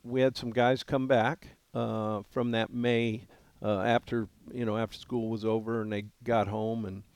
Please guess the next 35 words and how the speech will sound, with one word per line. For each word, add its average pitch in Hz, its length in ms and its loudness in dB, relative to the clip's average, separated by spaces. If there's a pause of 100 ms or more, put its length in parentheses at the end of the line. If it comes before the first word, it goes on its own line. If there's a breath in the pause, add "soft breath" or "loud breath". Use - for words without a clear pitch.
(600 soft breath)
and 120 100 0
when 127 140 2
they 127 100 4
got 131 260 4
back, 131 360 6 (100)
you 127 140 -2
know, 117 160 0
we, 113 240 -2
we 110 680 -4 (600)
didn't 143 300 4
have, 123 480 2 (400)
we 120 300 2
had 127 180 6
too 165 140 0
many 143 160 2
guys 120 400 2
that 113 80 -6
weren't 117 240 -2
able 110 300 -2
to 107 60 -4
even 104 260 -4
handle 110 340 -4
the 92 140 -10
first - 380 -8
workout, 95 440 -4 (800 soft breath)
which 110 580 2 (320 soft breath)
one 127 220 2
of 120 100 4
the 113 100 0
notes 117 520 2
that 117 180 0
we 110 140 -2
took 101 420 -4
was, 104 420 -4
uh, 104 280 -4